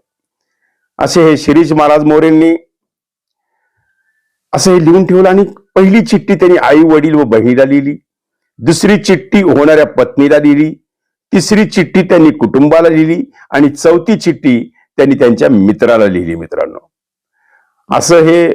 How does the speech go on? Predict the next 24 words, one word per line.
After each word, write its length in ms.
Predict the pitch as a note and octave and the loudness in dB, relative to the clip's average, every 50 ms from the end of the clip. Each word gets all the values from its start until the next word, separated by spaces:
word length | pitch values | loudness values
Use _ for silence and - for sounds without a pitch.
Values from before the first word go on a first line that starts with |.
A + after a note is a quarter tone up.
| - - _ _ _ _ _ _ _ _ _ _ _ _ _ _ _ _ _ _ _ _ _ _ _ _ _ _ _ _ _ _ _ _ _ _ _ _ _ _ _ _ - | -6 -10 _ _ _ _ _ _ _ _ _ _ _ _ _ _ _ _ _ _ _ _ _ _ _ _ _ _ _ _ _ _ _ _ _ _ _ _ _ _ _ _ -6
एक, 180 | C#3 C3 - | -4 -2 0
हे 140 | D3+ F#3 G3+ | 0 0 0
तुम्हाला 260 | - F#3+ G#3 G#3+ G3+ D#3+ C#3 | 2 0 0 2 2 2 2
वाचून 280 | D3+ D#3 - A3 G#3 | 0 0 -2 -4 -4
का 180 | F#3 - F3 F3 | -4 -2 -4 -2
दाखवलं, 300 | D#3+ E3+ D#3+ - F#3+ F#3 F#3 | -2 -4 -4 -2 -4 -2 -2
ते 60 | G3 | -4
त्यांच्या 360 | D#3 - F3 E3 - E3+ D#3 - | -2 -2 -6 -4 -6 -10 -8 -4
चिठ्ठ्या 340 | - B2 - - - D#3 - | -6 -6 -6 -4 -6 -6 -4
आपल्या 160 | - - D3+ | -2 -4 -6
समोर 320 | - - G#2+ G#2 G2+ F#2+ | -4 -2 -2 0 2 2
आलेल्या 320 | E2+ D#2 E2 D#2 C#2+ C2 A#1+ | 0 0 -2 -4 -6 -6 -8
आहेत. 160 | A1+ _ _ _ _ _ _ _ _ _ _ _ _ _ _ _ _ _ _ _ _ _ _ _ _ _ _ _ _ _ _ _ _ - | -8 _ _ _ _ _ _ _ _ _ _ _ _ _ _ _ _ _ _ _ _ _ _ _ _ _ _ _ _ _ _ _ _ -8
फक्त 200 | - D#3 - - | -6 -6 -2 -2
मला 180 | G3+ G3+ G#3 G#3+ | 0 2 2 0
विश्लेषण 560 | F#3+ F3+ E3+ - - A#3+ B3+ A#3+ E4 G4+ E4+ | 0 -2 -4 -2 0 0 0 2 2 2 2
हे 100 | G#3+ F#3+ | 2 2
करायचं 420 | E3+ - C#3 C3 C3 A#2+ - G2+ G2 | 0 0 0 0 0 -2 -2 -4 -6
आहे 120 | - - - - _ _ _ _ _ _ _ _ _ _ _ _ _ _ _ _ _ _ _ _ _ _ _ _ _ _ _ _ _ _ _ _ _ _ _ _ _ _ _ - | -6 -6 -10 -12 _ _ _ _ _ _ _ _ _ _ _ _ _ _ _ _ _ _ _ _ _ _ _ _ _ _ _ _ _ _ _ _ _ _ _ _ _ _ _ -2
की 100 | A3 G#3+ G#3 | 0 0 0
संत 400 | - - - G3 A#3 A#3 - C4 A#3+ - A#3+ | 0 0 0 0 0 2 0 0 0 0 -2
तुकाराम 440 | F3 - - F#3+ G3+ G#3+ G#3+ G#3 G3 | -4 -2 0 2 2 2 0 0 -2
महाराजांच्या 640 | F3 E3 E3+ F3+ F3+ F3+ F#3+ G3 G3+ F#3+ A#3 A3 G#3 G3 D#3+ | -2 0 2 0 2 2 0 0 0 0 0 0 0 0 0
वंशजांनी 880 | C#3 C#3 E3 F3+ F3 - - A3+ G#3+ F#3+ G3 F3 F3 F3+ F#3 G3+ G#3+ | 0 0 0 0 -2 0 0 0 0 2 2 0 0 0 -2 -4 -4